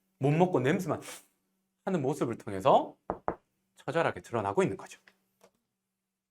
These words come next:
"자, 빨리 가자." 아이가 계속해서 고기 냄새 때문에 막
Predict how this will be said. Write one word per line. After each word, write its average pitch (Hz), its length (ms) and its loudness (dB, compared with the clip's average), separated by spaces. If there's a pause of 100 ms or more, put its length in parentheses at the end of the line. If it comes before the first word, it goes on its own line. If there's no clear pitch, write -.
(460)
"자, 180 340 4
빨리 190 220 8
가자." 165 240 8 (240)
아이가 247 300 8
계속해서 147 380 2
고기 208 240 2
냄새 131 380 2
때문에 123 680 2
막 113 320 2